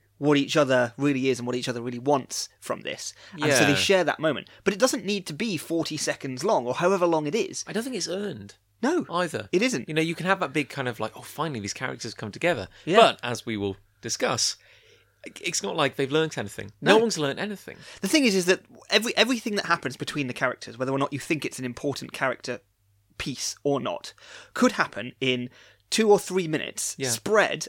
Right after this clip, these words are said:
Speaker 1: across an episode where other stuff happens.
Speaker 2: Yeah.
Speaker 1: And it would have the same amount of impact and the same amount of significance to the characters,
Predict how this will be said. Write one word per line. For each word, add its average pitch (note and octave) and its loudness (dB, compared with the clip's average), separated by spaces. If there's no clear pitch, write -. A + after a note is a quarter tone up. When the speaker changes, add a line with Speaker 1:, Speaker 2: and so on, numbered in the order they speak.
Speaker 1:
across - 2
an C#3+ -2
episode A#2+ -8
where C3 2
other C3 -2
stuff - -12
happens. - -6
Speaker 2:
Yeah. A3 4
Speaker 1:
And E3 2
it F#3 2
would F3 4
have F#3 6
the F3+ 0
same B3 2
amount F#3+ 0
of C3 -6
impact - -10
and C3+ -4
the F3 -2
same F3 2
amount D3+ 0
of C#3+ -6
significance D3 -6
to - -10
the B2+ -10
characters, - -2